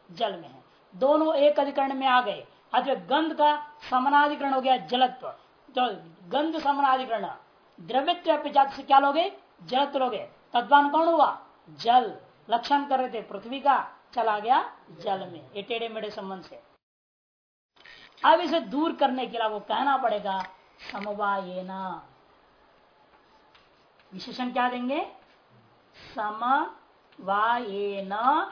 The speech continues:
गंध इत्यादि इत्यादि बाकी मूल में है, न्याय बोधन में आपका लक्षण है। वो गंध समनाधिकरण लिखा है ना,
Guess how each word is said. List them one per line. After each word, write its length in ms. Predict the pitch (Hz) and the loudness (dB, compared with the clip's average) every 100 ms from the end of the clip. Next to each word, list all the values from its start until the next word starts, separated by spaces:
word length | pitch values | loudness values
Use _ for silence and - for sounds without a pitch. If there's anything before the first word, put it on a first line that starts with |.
| - _ _ _ 185 | -12 _ _ _ -14
गंध 720 | 170 233 240 233 269 - - - _ - | -8 -6 -4 0 0 0 -10 -20 _ -14
इत्यादि 300 | 247 180 240 | -14 -8 -6
इत्यादि 340 | 220 - 214 208 | -6 -8 -8 -6
बाकी 300 | 190 202 208 | -4 -6 -8
मूल 200 | 208 214 | -12 -12
में 120 | 208 | -10
है, 340 | 202 262 302 - _ - - - | -6 -6 -8 -16 _ -20 -20 -12
न्याय 160 | 202 | -8
बोधन 200 | 185 185 | -8 -8
में 60 | 190 | -10
आपका 180 | 185 185 | -12 -12
लक्षण 280 | 185 208 185 | -12 -10 -6
है। 260 | 262 349 - _ _ - | -6 -6 -16 _ _ -18
वो 60 | |
गंध 360 | 175 185 311 311 | -6 -2 0 2
समनाधिकरण 440 | 285 277 277 277 | 2 4 2 0
लिखा 180 | 269 311 | -2 0
है 80 | 359 | 0
ना, 220 | 277 - | -2 -8